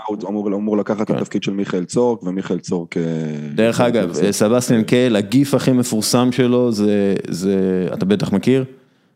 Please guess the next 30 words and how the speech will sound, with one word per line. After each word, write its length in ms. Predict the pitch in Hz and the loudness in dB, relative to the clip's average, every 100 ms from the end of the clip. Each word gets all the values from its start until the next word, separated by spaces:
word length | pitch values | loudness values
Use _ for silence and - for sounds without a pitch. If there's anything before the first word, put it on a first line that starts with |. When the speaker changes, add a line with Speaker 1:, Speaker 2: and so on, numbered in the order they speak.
| _ | _
Speaker 2:
ש-, 120 | - 90 87 - | -2 0 0 -4
שחושפים 600 | - 104 123 - - 160 | -4 0 0 0 2 4
אותו 200 | 160 156 | 4 2
בפומבי, 640 | 127 123 120 110 131 151 113 | 0 2 2 4 2 2 -2
את 100 | - | 0
סבסטיאן 480 | 101 113 - 160 | 0 0 0 -2
קל. 440 | 165 - 127 127 127 104 - - | -2 -2 0 0 -2 -4 -12 -12
<laughs> 840 | - _ _ _ - 139 139 - | -12 _ _ _ -14 -10 -12 -4
אתה, 280 | 92 95 76 | -2 0 -2
אתה 140 | - | 0
מכיר 300 | 101 101 147 | 0 2 2
את 100 | 190 190 | 2 2
הגיף 640 | 180 180 180 175 185 294 | 2 2 2 2 0 2
הזה? 220 | 190 180 | 2 2
לא. 260 | - 120 95 - 127 | 2 2 0 -6 0
Speaker 1:
לא, 200 | 139 - - | 2 0 -2
Speaker 2:
<laughs> 160 | 139 131 | 0 0
Speaker 1:
האמת 280 | - 117 | 0 -2
שלא. 280 | - 120 117 98 | -2 -2 -2 -2
Speaker 2:
זה, 140 | 180 165 | 0 2
זה 140 | 123 | 4
אולד 220 | 127 135 | 4 2
טיימרס, 380 | 120 101 92 95 | 2 2 2 2
לא 120 | 135 | 2
משנה. 260 | 160 135 95 - - | 2 2 0 -6 -2
ב-, 240 | 120 127 123 120 | 2 2 2 2
ברור 320 | 123 151 185 | 4 4 4
ש-, 80 | 185 151 131 117 101 - 90 | 4 4 4 2 0 0 -2
אז, 220 | 78 98 101 | 0 0 2
אז, 300 | 104 95 | 0 2